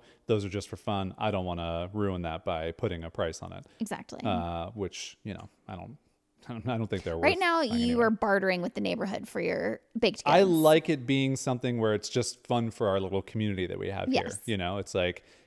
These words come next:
Speaker 1: bring something new, bring something different. And then also I just get to try things and have things,
Speaker 2: Yes.
Speaker 1: but not at a too consistent basis where you get tired of it,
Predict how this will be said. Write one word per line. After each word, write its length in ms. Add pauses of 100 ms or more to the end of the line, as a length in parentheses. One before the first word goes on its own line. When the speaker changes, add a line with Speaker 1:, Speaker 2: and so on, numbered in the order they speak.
(120)
Speaker 1:
bring 240
something 400
new, 340
bring 240
something 400
different. 560
And 100
then 80
also 540
I 140
just 160
get 100
to 60
try 280
things 400
and 120
have 200
things, 320
Speaker 2:
Yes. 400
Speaker 1:
but 120
not 200
at 140
a 100
too 280
consistent 460
basis 340
where 80
you 100
get 140
tired 280
of 120
it, 120